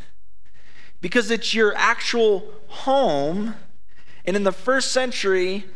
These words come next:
this is what the home looked like. I wanna show you this graphic. This is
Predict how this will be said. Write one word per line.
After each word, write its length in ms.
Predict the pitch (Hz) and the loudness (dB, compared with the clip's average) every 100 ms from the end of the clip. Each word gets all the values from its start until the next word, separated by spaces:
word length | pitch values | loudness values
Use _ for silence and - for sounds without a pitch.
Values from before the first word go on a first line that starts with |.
| - - | -6 -6
this 320 | 165 240 269 247 | 0 2 2 0
is 140 | 214 | 2
what 220 | 220 220 | 2 2
the 100 | 180 | 0
home 600 | 180 208 202 202 196 196 - - | 0 2 4 2 0 -2 -4 -6
looked 440 | - 156 170 - 131 | -4 0 0 0 -2
like. 260 | 120 117 | -2 -2
I 40 | 127 | -2
wanna 180 | 185 180 | -2 0
show 180 | 190 | 0
you 220 | 175 151 131 | 0 0 -2
this 240 | 131 - | -2 -2
graphic. 580 | - 147 143 - - - | 0 2 0 -2 -6 -2
This 220 | 185 - | 0 2
is 200 | 170 | 0